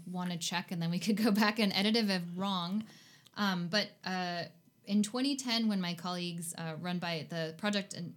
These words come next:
has been directed by Miriam Stark at the University of Hawaii,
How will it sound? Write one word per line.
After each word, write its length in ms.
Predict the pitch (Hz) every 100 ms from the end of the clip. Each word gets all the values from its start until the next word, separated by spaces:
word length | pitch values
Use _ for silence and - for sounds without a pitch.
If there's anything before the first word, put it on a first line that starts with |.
| -
has 160 | 170 170
been 260 | 175 165 160
directed 340 | 165 165 170
by 160 | 151 156
Miriam 380 | 170 170 170
Stark 340 | 170 - 151 165
at 120 | 165
the 80 | 170
University 400 | 170 165 165 165
of 80 | 160
Hawaii, 440 | 196 175 240 359